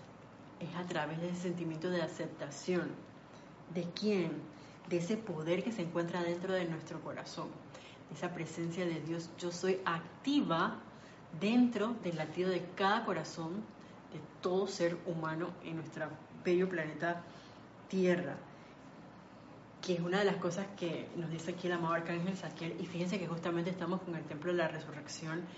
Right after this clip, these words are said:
am, abierto, cuyos jerarcas el amado Maestro Ascendido Jesús y la Bella Madre María. Y de hecho el amado Maestro Ascendido Jesús también nos los dice: las cosas que yo hice y más, ustedes también pueden hacerlas. Y ahora nos dice el amado Arcángel Zadkiel, lo voy a decir tal cual.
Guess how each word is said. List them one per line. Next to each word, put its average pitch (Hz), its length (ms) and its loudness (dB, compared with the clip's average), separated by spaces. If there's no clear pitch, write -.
am, 160 440 0
abierto, 165 460 2
cuyos 175 200 4
jerarcas 156 380 0
el 180 100 2
amado 156 380 0
Maestro 170 280 0
Ascendido 165 340 0
Jesús 196 380 -2
y 190 80 -2
la 160 120 0
Bella 160 220 -2
Madre 165 440 0
María. 190 440 6
Y 202 340 4
de 175 120 4
hecho 220 260 2
el 175 140 2
amado 160 360 4
Maestro 185 280 2
Ascendido 165 320 -2
Jesús 180 220 -2
también 165 240 0
nos 175 120 2
los 156 100 -2
dice: 175 380 0
las 147 140 -4
cosas 156 280 -4
que 180 120 0
yo 165 60 4
hice 170 340 2
y 175 120 -2
más, 208 360 0
ustedes 185 300 0
también 156 280 -4
pueden 175 260 2
hacerlas. 147 540 -2
Y 170 60 2
ahora 170 140 6
nos 170 120 6
dice 170 140 2
el 180 60 6
amado 160 180 4
Arcángel 170 380 2
Zadkiel, 165 460 -2
lo 147 100 0
voy 156 80 2
a 165 40 2
decir 165 260 -2
tal 156 160 2
cual. 175 280 4